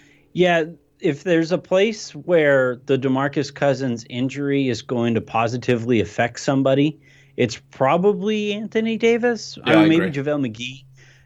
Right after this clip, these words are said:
Speaker 1: J-, JaVale gets a larger role in general, you know, but, but even then they signed Dwight Howard, so I don't know what, you know, what that would even mean. But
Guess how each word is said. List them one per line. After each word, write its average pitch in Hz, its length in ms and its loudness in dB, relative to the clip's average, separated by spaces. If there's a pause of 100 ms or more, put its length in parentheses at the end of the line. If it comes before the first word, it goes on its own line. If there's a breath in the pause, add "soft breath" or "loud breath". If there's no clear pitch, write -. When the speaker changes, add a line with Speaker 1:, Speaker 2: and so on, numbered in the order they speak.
(120)
Speaker 1:
J-, 143 220 2
JaVale 139 520 0
gets 143 160 -4
a 139 80 -2
larger 120 360 -2
role 120 480 -2
in 110 200 -6
general, 113 640 0
you 123 160 -4
know, 110 160 2
but, 117 240 0
but 127 140 2
even 127 180 2
then 123 180 2
they 113 120 0
signed 110 280 -2
Dwight 107 200 -2
Howard, 110 340 -4
so 110 180 -4
I 104 60 -4
don't 110 160 -6
know 107 120 -4
what, 104 200 -2 (160)
you 117 160 -4
know, 104 120 0
what 101 140 -2
that 113 120 2
would 110 100 2
even 104 180 0
mean. 107 240 2
But 107 200 -2